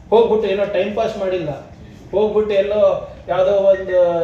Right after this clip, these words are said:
ಟೂರಿಸ್ಟ್ ಆಕ್ಟಿವಿಟಿ ಥರ ನೋಡ್ಕೊಂಡು ಬಂದು ಫೋಟೋ ತೆಗೆಸ್ಕೊಂಡು ಇಲ್ಲಿ ಬಂದು ನಿಮ್ ಮುಂದೆ ಕುಂತಿರ್ಲಿಲ್ಲ. ಆಕ್ಚುಯಲ್ ಕೆಲಸ ಮಾಡಿದೀವಿ. ಎಪ್ಪತ್ತೆರಡು ಮೀಟಿಂಗ್‌ಗಳಲ್ಲಿ ನಮ್ಗೆ ಸುಮಾರು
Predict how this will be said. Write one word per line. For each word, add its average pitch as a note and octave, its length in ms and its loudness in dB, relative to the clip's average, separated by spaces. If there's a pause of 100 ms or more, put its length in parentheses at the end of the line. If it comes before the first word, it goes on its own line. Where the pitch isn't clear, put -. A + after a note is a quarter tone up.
(360)
ಟೂರಿಸ್ಟ್ A3 300 -6
ಆಕ್ಟಿವಿಟಿ F#3+ 680 -2
ಥರ F#3+ 260 2
ನೋಡ್ಕೊಂಡು F#3 440 -4
ಬಂದು F#3 280 -6
ಫೋಟೋ G3+ 280 -4
ತೆಗೆಸ್ಕೊಂಡು F3+ 500 -4
ಇಲ್ಲಿ F#3 200 -4
ಬಂದು F#3 460 -2
ನಿಮ್ E3 140 -8
ಮುಂದೆ E3+ 200 -8
ಕುಂತಿರ್ಲಿಲ್ಲ. E3 580 -8 (1120)
ಆಕ್ಚುಯಲ್ B3 400 2
ಕೆಲಸ G#3+ 280 -2
ಮಾಡಿದೀವಿ. E3 580 -2
ಎಪ್ಪತ್ತೆರಡು G#3+ 720 -2
ಮೀಟಿಂಗ್‌ಗಳಲ್ಲಿ G#3 1080 -4 (380)
ನಮ್ಗೆ G#3+ 320 0
ಸುಮಾರು G#3+ 840 -4